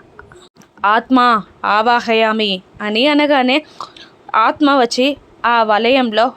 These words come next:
ఆవాహనం అవుతుంది. అది చూసి తట్టుకోలేని గుప్తా, "యమధర్మరాజా" అని గట్టిగా అరుస్తాడు.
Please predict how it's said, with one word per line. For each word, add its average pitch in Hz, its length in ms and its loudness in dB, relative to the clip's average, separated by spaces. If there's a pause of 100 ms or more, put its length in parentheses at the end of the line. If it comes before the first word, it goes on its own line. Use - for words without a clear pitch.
(100)
ఆవాహనం 233 600 -2
అవుతుంది. 208 400 -2 (420)
అది 233 200 2
చూసి 262 340 -2
తట్టుకోలేని 226 680 -2
గుప్తా, 196 360 -6 (500)
"యమధర్మరాజా" 262 920 0 (260)
అని 233 180 -4
గట్టిగా 247 400 0
అరుస్తాడు. 233 540 -2